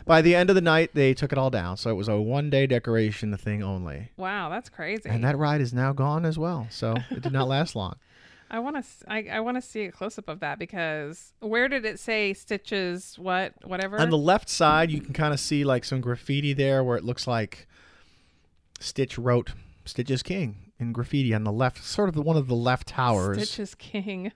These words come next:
Speaker 2: <laughs> That's funny. That's awesome.
Speaker 1: That's kinda cool they did that for one day. That'd be a
Speaker 2: Yeah.
Speaker 1: neat thing to look at and see.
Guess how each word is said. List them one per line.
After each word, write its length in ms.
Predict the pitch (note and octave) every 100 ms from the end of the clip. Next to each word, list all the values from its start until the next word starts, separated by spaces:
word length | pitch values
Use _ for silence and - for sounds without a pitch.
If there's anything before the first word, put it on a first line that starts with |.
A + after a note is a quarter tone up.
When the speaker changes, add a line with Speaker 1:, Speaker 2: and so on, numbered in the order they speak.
| _
Speaker 2:
<laughs> 120 | B3+
That's 260 | F3+ -
funny. 420 | - E3 E3+ E3 A3 _ - - - - _
That's 160 | C#4+
awesome. 680 | - A#3 F4+ F3 D#3 E3+ F#3+ _ -
Speaker 1:
That's 140 | - -
kinda 200 | F#4+ F#4+
cool 180 | D#4+
they 100 | C#4
did 120 | G3 G3+
that 100 | E3+
for 100 | D3+
one 320 | C#3+ D3+ E3
day. 220 | B2+ D3
That'd 140 | D#2+ G2
be 160 | A3
a 40 | D#4+
Speaker 2:
Yeah. 260 | D#4+ E3+
Speaker 1:
neat 180 | D3+ E3
thing 140 | E3 C#3+
to 80 |
look 180 | C3 C#3+
at 140 | C#3+ G2+
and 100 | A2
see. 380 | - C#3+ G#2